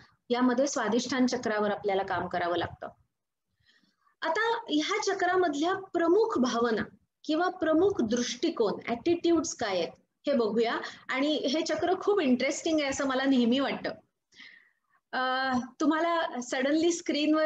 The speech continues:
श्रीदेवी दिसेल आणि आश्चर्य वाटेल की, "अहो, स्पिरिच्युअलिटीच्या चक्रामध्ये श्रीदेवीचा कुठे उल्लेख आला?" पण मला ना, चक्र explain करताना सिनेमांची उदाहरणं द्यायला भयंकर आवडतं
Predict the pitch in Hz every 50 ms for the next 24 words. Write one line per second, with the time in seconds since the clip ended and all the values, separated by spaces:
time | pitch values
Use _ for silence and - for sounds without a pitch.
0 | 311 311 - - 254 269 247 233 294 311 311 339 285 302 277 - 311 294 277 269
1 | 262 269 285 277 247 233 - - 294 269 285 294 285 269 254 277 269 277 254 285
2 | 262 254 254 285 302 - - - - 247 247 262 254 - 294 277 277 277 277 247
3 | 285 285 294 285 285 277 269 262 262 254 262 262 269 269 262 285 277 - 247 262
4 | 254 247 247 277 285 302 294 - 311 320 311 302 - 311 302 294 269 254 254 254
5 | 269 262 262 240 233 233 226 233 - _ _ _ _ _ _ _ _ _ _ _
6 | - 311 330 339 339 320 320 339 349 370 403 403 415 339 277 - 311 320 330 320
7 | 320 - - - 294 294 302 311 320 330 311 294 285 294 302 302 320 349 339 -
8 | 285 254 262 269 294 302 - 349 311 247 226 240 247 247 262 277 277 269 254 233
9 | 254 262 262 262 220 220 226 226 247 247 233 202 196 196 190 190 185